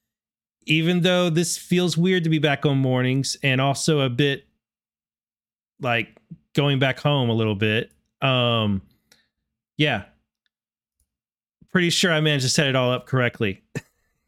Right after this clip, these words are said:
<laughs> Somehow. Okay. Um, so I was put, I was getting ready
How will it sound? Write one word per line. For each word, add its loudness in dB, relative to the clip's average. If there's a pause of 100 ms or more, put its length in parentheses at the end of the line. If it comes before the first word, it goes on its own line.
(120)
<laughs> -8
Somehow. -4 (680)
Okay. -2 (540)
Um, 0 (1800)
so 0
I 2
was -2
put, 0
I 0
was 0
getting 0
ready 0